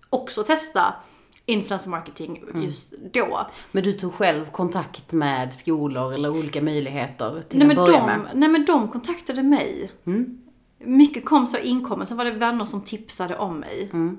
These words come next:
Speaker 1: Eh, så det var jättesnällt. Och sen så, ja, men typ jag var på Sony tjugohundraarton och föreläste. Det var ju ett betalt, en betald föreläsning.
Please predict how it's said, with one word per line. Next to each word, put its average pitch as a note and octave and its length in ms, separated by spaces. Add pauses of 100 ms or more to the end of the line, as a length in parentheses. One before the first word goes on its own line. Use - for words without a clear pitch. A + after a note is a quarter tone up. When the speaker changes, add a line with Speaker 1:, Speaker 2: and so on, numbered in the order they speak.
(140)
Speaker 1:
Eh, F3 420
så G#3 100
det G#3+ 60
var G#3+ 80
jättesnällt. - 720 (720)
Och A#3+ 160
sen A3+ 220
så, G3 480 (140)
ja, - 80
men A#3 140
typ A3+ 140
jag G#3 80
var G3 100
på F#3+ 140
Sony F3 560
tjugohundraarton F#3 720
och E3+ 80
föreläste. F3+ 420
Det A3 120
var G#3 180
ju F3 400
ett - 340
betalt, F#3 540
en G#3+ 180
betald G3 300
föreläsning. G3+ 720